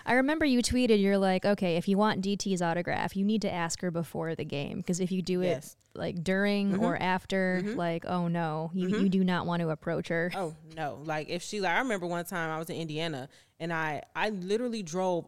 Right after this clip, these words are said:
Speaker 2: all the way to Indiana because I don't remember what happened. Either she didn't come to the Chicago game last season, like, the first one, or I just missed it. So I was like, "Okay, well, let me go to Indiana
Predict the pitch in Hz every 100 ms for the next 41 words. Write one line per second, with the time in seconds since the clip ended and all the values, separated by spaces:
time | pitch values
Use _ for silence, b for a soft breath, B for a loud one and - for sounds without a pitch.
0 | - 170 190 196 196 165 185 175 175 -
1 | 160 170 160 156 131 147 160 180 165 160
2 | 170 214 226 214 208 180 180 185 185 196
3 | 185 190 175 170 160 B B - 202 175
4 | 160 - - 208 247 285 277 269 254 247
5 | 254 240 254 254 254 214 226 233 240 247
6 | 240 233 202 185 165 190 202 - 240 -
7 | 190 196 185 180 b b b 175 190 185
8 | 151 165 170 180 - 120 - - 156 175
9 | 170 175 190 160 160 175 214 214 202 170
10 | 185 170 175 170 160 151